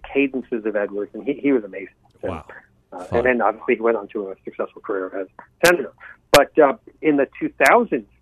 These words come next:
Speaker 1: debate prep, um, Portman goes up to Bush and gets in his face,
Speaker 2: Uh-huh.
Speaker 1: which, if you recall, is something that Gore actually did.
Speaker 2: Yeah, "Wanna
Speaker 1: In
Speaker 2: buy some wood?" or
Speaker 1: two thousand six.
Speaker 2: something like that was
Speaker 1: Yeah.
Speaker 2: Bush's
Speaker 1: And,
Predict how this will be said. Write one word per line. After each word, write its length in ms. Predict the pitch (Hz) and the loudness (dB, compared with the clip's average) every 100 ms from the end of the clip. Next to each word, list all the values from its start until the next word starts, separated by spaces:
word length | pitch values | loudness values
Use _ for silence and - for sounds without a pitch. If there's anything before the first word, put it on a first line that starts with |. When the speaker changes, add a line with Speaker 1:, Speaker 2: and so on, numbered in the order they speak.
| _ | _
Speaker 1:
debate 340 | 123 120 113 - | -8 -6 -8 -4
prep, 240 | 117 117 _ _ _ _ _ _ _ _ _ _ - | -4 -4 _ _ _ _ _ _ _ _ _ _ -4
um, 260 | 131 120 107 117 _ _ _ - - - - - | 0 0 -4 -20 _ _ _ -20 -20 -16 -16 -4
Portman 440 | - 185 - 117 | 4 4 4 -4
goes 280 | - 127 123 - - | 2 4 4 -2 0
up 200 | 123 - _ _ _ _ - | 0 -2 _ _ _ _ -10
to 80 | 123 | -6
Bush 260 | 127 135 - | 0 -2 -2
and 140 | 110 | -4
gets 220 | 151 160 | -4 -4
in 180 | - 139 | -6 -10
his 160 | 123 131 - _ | -8 -10 -10 _
face, 240 | 190 226 - - _ _ _ | 4 4 2 -18 _ _ _
Speaker 2:
Uh-huh. 120 | 87 | -10
Speaker 1:
which, 200 | 90 131 | -6 -6
if 220 | 135 127 127 | -6 -10 -6
you 120 | 120 | -4
recall, 360 | 117 170 160 | 0 2 4
is 60 | 127 | 2
something 240 | 135 127 | -2 -4
that 140 | 117 107 | -6 -4
Gore 260 | 135 127 123 | 0 2 2
actually 340 | 135 - 123 | -4 -6 -10
did. 280 | 110 135 113 | -4 -4 -4
Speaker 2:
Yeah, 220 | 120 143 104 | 0 2 2
"Wanna 220 | 117 127 | 2 2
Speaker 1:
In 40 | |
Speaker 2:
buy 140 | 131 123 | 2 2
some 220 | - 131 | 0 0
wood?" 180 | 127 156 | 2 4
or 20 | |
Speaker 1:
two 0 | |
thousand 140 | 160 | 4
six. 80 | 156 | 2
Speaker 2:
something 300 | 160 151 170 | -2 -2 -2
like 180 | 151 156 | -2 -2
that 220 | 156 160 | -2 -4
was 120 | 165 | -4
Speaker 1:
Yeah. 60 | - | -6
Speaker 2:
Bush's 320 | 156 - 143 | -8 -6 -6
Speaker 1:
And, 60 | 156 | -6